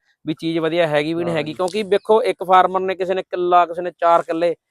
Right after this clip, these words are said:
Speaker 1: ਲਾਉਣੀ ਹੁੰਦੀ ਹੈ। ਜਿੰਨਾ ਚਿਰ ਚੈੱਕ ਨਾ ਹੋਵੇ ਵੀ ਕਿਸੇ ਚੀਜ਼ ਦਾ ਬੀਜ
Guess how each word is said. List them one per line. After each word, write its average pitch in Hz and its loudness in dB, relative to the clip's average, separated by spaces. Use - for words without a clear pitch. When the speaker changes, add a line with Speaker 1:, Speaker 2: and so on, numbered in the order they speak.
Speaker 1:
ਲਾਉਣੀ 156 0
ਹੁੰਦੀ 156 -6
ਹੈ। 147 -4
ਜਿੰਨਾ 165 -4
ਚਿਰ 175 -6
ਚੈੱਕ 170 0
ਨਾ 196 6
ਹੋਵੇ 180 4
ਵੀ 190 2
ਕਿਸੇ 170 0
ਚੀਜ਼ 160 -4
ਦਾ 160 0
ਬੀਜ 147 -4